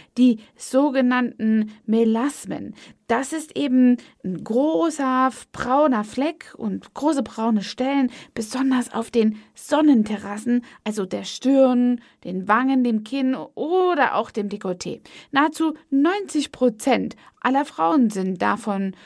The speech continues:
äh, betroffen und die Flecke erscheinen eben fast schon plötzlich.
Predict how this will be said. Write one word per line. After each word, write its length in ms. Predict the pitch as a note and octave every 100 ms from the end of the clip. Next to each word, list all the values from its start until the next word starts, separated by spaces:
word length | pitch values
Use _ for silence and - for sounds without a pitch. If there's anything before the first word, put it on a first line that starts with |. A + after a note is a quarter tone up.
| -
äh, 180 | - A3
betroffen 540 | G#3+ G3+ - A3 G#3 F#3
und 120 | G#3
die 80 | G#3
Flecke 480 | A3 A#3+ C4 F4 F4 - - -
erscheinen 680 | A3 G#3+ A3 G#3+ A#3 C4 B3
eben 440 | - A3 G#3+ G3+ G3+ - _ _ _ -
fast 280 | - -
schon 240 | - D4+ D4
plötzlich. 720 | C#4+ A3+ D3 - G2+ F3+ -